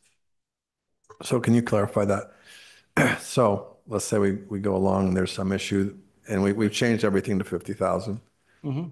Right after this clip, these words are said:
Speaker 1: But like Tom says, maybe there's something that's higher profile or whatever, and it's forty-five thousand. Are you saying we could just do the typical R F P
Speaker 2: Yes.
Speaker 1: process just the way it's always been?
Speaker 2: Absolutely.
Speaker 1: Or,
Speaker 2: So
Speaker 1: or we could do the, the new one, which,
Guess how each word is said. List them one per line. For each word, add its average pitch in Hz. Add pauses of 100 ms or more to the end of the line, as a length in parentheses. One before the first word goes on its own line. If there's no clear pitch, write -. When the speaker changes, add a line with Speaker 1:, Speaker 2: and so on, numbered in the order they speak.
(100)
Speaker 1:
But 95
like 95
Tom 98
says, 95
maybe 98
there's 92
something 95
that's -
higher 101
profile 101
or 98
whatever, 98 (360)
and 107
it's 104
forty-five 98
thousand. 95 (480)
Are 101
you 98
saying 98
we 101
could 98
just - (560)
do 104
the 98 (180)
typical 98
R 101
F -
P 107 (200)
Speaker 2:
Yes. 156
Speaker 1:
process 110
just 107
the -
way 104
it's 101
always 104
been? 110 (380)
Speaker 2:
Absolutely. 135
Speaker 1:
Or, 117
Speaker 2:
So 113
Speaker 1:
or 117
we 110
could 107
do 104
the, 101 (540)
the 101
new 117
one, 98
which, 95